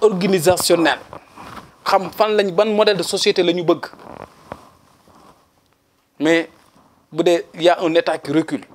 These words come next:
Moo tax Machiavel l'avait dit. Il faut avoir le bâton et, et, et la carotte. Parfois, da ngay neexal, waaye parfois da ngay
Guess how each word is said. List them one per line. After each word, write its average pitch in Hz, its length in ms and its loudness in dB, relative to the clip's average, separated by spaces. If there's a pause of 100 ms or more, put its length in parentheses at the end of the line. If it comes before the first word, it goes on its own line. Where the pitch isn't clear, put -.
(180)
Moo 160 160 -2
tax 170 140 -2
Machiavel 160 580 0
l'avait 139 240 0
dit. 113 260 -14 (600)
Il 143 80 -16
faut 202 240 0
avoir 190 320 2 (340)
le 151 60 -6
bâton 165 420 0
et, 127 200 -10 (140)
et, 135 180 -8
et 139 60 -4
la 120 140 -2
carotte. - 580 -6 (160)
Parfois, 143 440 0 (600)
da 117 100 -6
ngay 127 160 2
neexal, 131 280 -2
waaye 135 120 0
parfois 165 300 -2
da 185 80 0
ngay 208 180 -4